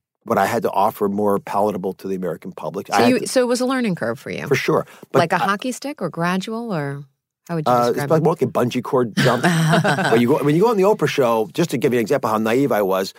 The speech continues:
Speaker 1: I didn't wanna mess up my nice clothes. So I would wear those nice clothes to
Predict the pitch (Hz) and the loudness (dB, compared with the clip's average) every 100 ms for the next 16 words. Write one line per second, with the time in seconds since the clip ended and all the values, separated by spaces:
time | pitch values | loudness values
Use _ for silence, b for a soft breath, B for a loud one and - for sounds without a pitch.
0 | b b b 123 156 185 156 135 117 127 | b b b 0 2 2 0 0 -2 -2
1 | 143 - 101 104 104 - 101 90 67 - | -2 -4 -4 -4 -4 -6 -4 -2 -4 -10
2 | - _ _ _ _ _ _ _ - 123 | -20 _ _ _ _ _ _ _ 0 2
3 | 120 120 131 120 135 165 135 113 123 113 | 2 2 2 2 2 2 0 0 -2 0
4 | - 110 - 104 98 87 | 0 -2 -2 -2 -2 -2